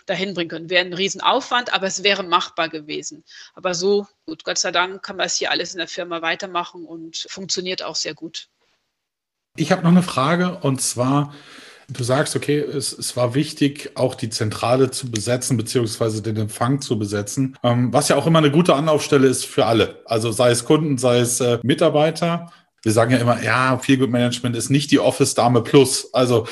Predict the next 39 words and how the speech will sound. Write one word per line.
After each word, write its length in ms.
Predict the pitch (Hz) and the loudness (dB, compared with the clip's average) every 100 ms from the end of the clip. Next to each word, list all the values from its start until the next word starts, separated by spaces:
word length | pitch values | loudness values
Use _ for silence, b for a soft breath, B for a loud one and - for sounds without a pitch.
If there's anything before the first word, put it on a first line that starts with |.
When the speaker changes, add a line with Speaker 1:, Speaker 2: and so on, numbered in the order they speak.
| B B | B B
Speaker 2:
äh, 80 | 123 | 2
um's 380 | 123 135 120 - | 4 4 0 0
auch 140 | 120 | 0
ein 60 | 117 | 0
bisschen 220 | 120 110 | -4 -4
provokativ 760 | - 107 110 - 110 - 139 - | -2 0 0 0 -2 2 2 0
zu 100 | 101 | 2
sagen. 400 | 104 110 135 143 B B B - | 6 6 4 -2 B B B -4
Ich 300 | 139 - - | -2 -2 -6
bleibe 280 | 123 120 165 | 2 6 6
auch 120 | 165 | 4
dabei. 500 | 160 147 143 160 170 B B | 2 4 4 4 0 B B
Gleichzeitig, 640 | - 143 156 160 147 139 - _ | 2 2 4 2 2 0 -4 _
und 160 | - 110 | -8 -4
das 180 | 123 - | -2 -2
ist 220 | 120 - | -4 -2
eine 80 | 123 | -2
tolle 240 | - 139 | 2 2
Perspektive, 720 | 139 131 - 123 135 139 135 | 2 -2 0 -4 0 2 2
und 180 | - 107 | 0 -4
da 140 | 117 120 | -2 -2
bitte 300 | - 135 135 | -2 -2 -2
ich 120 | - | -2
dich 240 | 127 117 | -4 -2
einfach 240 | 123 117 117 | -4 -2 0
mal 140 | 117 | 2
deine 220 | 117 127 | 4 4
Erfahrung 720 | 123 - 127 135 131 95 104 92 | 4 4 2 2 0 -4 -10 -12
wiederzuspiegeln. 1000 | 95 120 147 151 139 - 143 135 139 139 B B | -10 0 2 2 0 0 2 4 4 2 B B
Es 160 | - 113 | -6 -2
ist 200 | 143 - | 0 0
super, 360 | 196 185 151 131 | 0 2 2 2
wenn 140 | 135 | 4
man 160 | 135 131 | 4 4
so 100 | 135 | 2
einen 80 | |
zentralen 720 | 127 139 123 - 131 156 147 | 2 0 0 0 2 2 2
Anlaufpunkt 800 | 127 139 131 110 - - 127 131 | 2 4 4 4 -2 -4 -4 0
hat. 220 | 143 - | 0 0